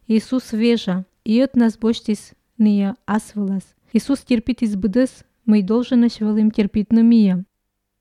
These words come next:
Никин мадик, эс бы верма керны это, только енлан пи. Сиен апостолес библиян шуамаш.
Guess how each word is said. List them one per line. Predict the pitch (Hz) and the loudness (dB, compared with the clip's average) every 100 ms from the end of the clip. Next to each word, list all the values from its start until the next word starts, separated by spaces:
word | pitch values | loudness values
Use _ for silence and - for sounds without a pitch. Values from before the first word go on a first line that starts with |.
| _ _ _ | _ _ _
Никин | 220 226 277 277 | 0 0 0 2
мадик, | 269 214 240 - _ _ _ - | 2 0 -2 -4 _ _ _ -2
эс | 254 240 | -2 0
бы | 226 | 0
верма | 220 226 220 | 2 2 2
керны | - 208 202 208 196 | 0 -2 2 2 0
это, | 190 190 190 - _ _ | -2 -4 -6 -8 _ _
только | 226 240 240 247 233 - | -2 -2 -2 -4 -4 -8
енлан | 202 202 202 208 208 | -2 2 2 2 0
пи. | 214 214 190 185 _ _ _ _ _ _ _ _ _ _ _ | 0 -2 -4 -6 _ _ _ _ _ _ _ _ _ _ _
Сиен | - 254 247 233 | -2 0 2 0
апостолес | 226 220 269 - 240 208 190 196 | -4 -6 -6 -6 -4 -2 -4 -4
библиян | 196 240 220 226 214 202 208 - | -4 -4 -2 -2 0 -2 -4 -6
шуамаш. | - 240 220 196 175 - | -10 -4 -2 -2 -4 -8